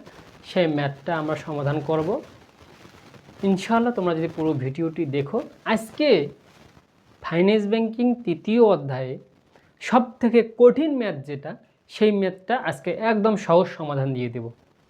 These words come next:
তো তাহলে আমরা এখানে বিগত বছর একটা ম্যাথ লিখেছি, সেই ম্যাথটা আমরা সর্বপ্রথম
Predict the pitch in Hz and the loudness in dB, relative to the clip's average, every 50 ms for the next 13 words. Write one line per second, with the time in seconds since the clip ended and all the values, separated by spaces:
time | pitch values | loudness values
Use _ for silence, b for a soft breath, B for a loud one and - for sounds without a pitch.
0 | _ _ _ _ _ _ _ _ b b b b b b b _ - - 143 196 | _ _ _ _ _ _ _ _ b b b b b b b _ -20 -2 0 0
1 | 180 185 226 247 247 - 208 180 185 202 220 180 156 151 175 170 160 143 143 156 | 2 2 2 0 0 0 0 0 0 -2 -2 -4 -6 -4 -2 -2 -2 0 0 2
2 | 156 185 214 208 254 240 240 240 240 220 202 - 180 160 151 143 151 165 165 - | 2 4 4 4 4 4 4 2 2 -2 -4 -4 -6 -6 -4 -4 -4 -4 -4 -6
3 | - 196 190 190 - 247 240 240 - 294 320 330 - - _ - - - - - | -6 -6 -6 0 2 2 2 2 2 -2 -6 -6 -10 -16 _ -20 -20 -20 -20 -20
4 | - - - - - - - - - - 180 175 170 180 180 175 175 - - - | -20 -20 -20 -20 -20 -20 -18 -8 -2 0 0 2 2 2 2 0 -2 -6 -4 0
5 | 226 220 214 214 214 233 262 311 311 - - 160 156 165 160 160 165 165 - 190 | 2 2 2 0 -2 -6 -6 -6 -8 -8 -6 -4 -4 -4 -4 -6 -8 -6 -6 -6
6 | 247 | -8